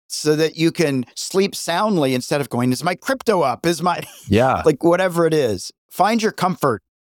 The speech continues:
Speaker 2: Yeah, well said. But passive income and the investment that it comes from are very different. Again, like your world, it's like a profits and loss statement and a balance sheet.
Speaker 1: Right.
Speaker 2: You gotta think about that, especially if you're gonna go with use leverage.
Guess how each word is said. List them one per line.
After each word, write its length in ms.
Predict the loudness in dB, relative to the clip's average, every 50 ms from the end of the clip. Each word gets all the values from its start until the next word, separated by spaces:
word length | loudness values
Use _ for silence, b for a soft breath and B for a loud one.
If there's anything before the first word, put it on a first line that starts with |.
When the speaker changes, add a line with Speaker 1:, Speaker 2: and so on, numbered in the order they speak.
| _ 0
Speaker 2:
Yeah, 300 | 2 2 4 2 0 -4 -6 _ -2
well 200 | 2 2 4 2
said. 360 | 2 2 0 0 0 0 -4 -4 _
But 240 | 2 2 2 0 _ _ _ _ _ _ -2
passive 420 | 0 0 0 0 0 0 2 2
income 580 | 4 2 2 2 2 2 2 2 2 0 -2 -4 _ _ _ _ -2
and 260 | 0 2 2 2 2 2
the 100 | 2 2
investment 520 | 2 2 2 0 -2 -2 0 0 0 2
that 140 | 2 0 0
it 120 | -2 -4
comes 340 | -4 -2 0 0 0 0 -2
from 340 | 0 0 2 2 2 0 -2 _ 2
are 180 | 2 2 2
very 300 | 2 2 0 2 0 0
different. 460 | 0 0 0 0 0 -2 -6 -6 -4 -2
Again, 300 | -2 0 2 2 2 2
like 200 | 2 2 0 2
your 140 | 0 0 2
world, 260 | 2 2 0 0 -2 -2
it's 180 | -2 0 0 0
like 140 | 0 0 0
a 80 | -2 -4 _ _ _ _ -2
profits 360 | 0 0 2 2 0 0 2
and 100 | 2 4
loss 240 | 4 2 2 0 -2
statement 340 | 0 0 2 2 2 2 2
and 100 | 2 0
a 40 | 0
balance 440 | 0 0 0 0 2 0 0 -2 -4
sheet. 280 | -6 -10 -10 -12 -12 _ _ 0
Speaker 1:
Right. 200 | 0 2 2 0 -2 _ _ _ _ _ 0
Speaker 2:
You 160 | 2 2 2
gotta 360 | 2 2 2 2 0 0 -2 -4 _ -2
think 160 | 0 0 2
about 320 | 2 0 0 0 0 0 0
that, 160 | 0 0 -2 _ _ _ _
especially 240 | -2 0 0 2 2
if 20 |
you're 60 | 2
gonna 120 | 2 2 2
go 100 | 2 2
with 140 | 2 2
use 160 | 2 2 2 2
leverage. 580 | 0 0 0 -2 -4 -8 -10 -12 -18 -20 -20